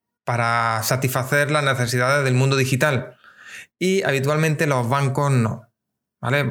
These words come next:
Estoy hablando de que si hay alguna disputa respecto a, al, al pago o hay cualquier cosa, eh, Stripe es como muchísimo más, pero mucho, mucho más amigable que, que gestionarlo a través de tu banco.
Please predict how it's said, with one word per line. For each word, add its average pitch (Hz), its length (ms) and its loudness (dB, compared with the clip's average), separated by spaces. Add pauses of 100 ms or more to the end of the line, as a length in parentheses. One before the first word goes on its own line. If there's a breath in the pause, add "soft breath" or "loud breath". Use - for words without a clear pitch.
Estoy 127 260 -2
hablando 131 240 2
de 139 120 0
que 120 80 -2
si 123 140 0
hay 120 100 0
alguna 123 220 0
disputa 147 880 0
respecto 127 480 -4
a, 117 180 -2
al, 123 500 -2
al 131 200 -4
pago 151 640 -2 (260 loud breath)
o 143 180 -2
hay 135 220 0
cualquier 131 680 0
cosa, 170 580 -2 (640 loud breath)
eh, 127 760 0 (520)
Stripe 151 640 0
es 131 120 -2
como 147 240 2
muchísimo 143 500 2
más, 135 300 2 (260)
pero 131 240 2
mucho, 175 460 0
mucho 156 340 0
más 135 240 2
amigable 135 680 0 (520)
que, 117 680 0
que 120 640 -2
gestionarlo 131 600 0
a 131 60 -2
través 120 200 0
de 123 80 0
tu 113 120 -2
banco. 120 380 -4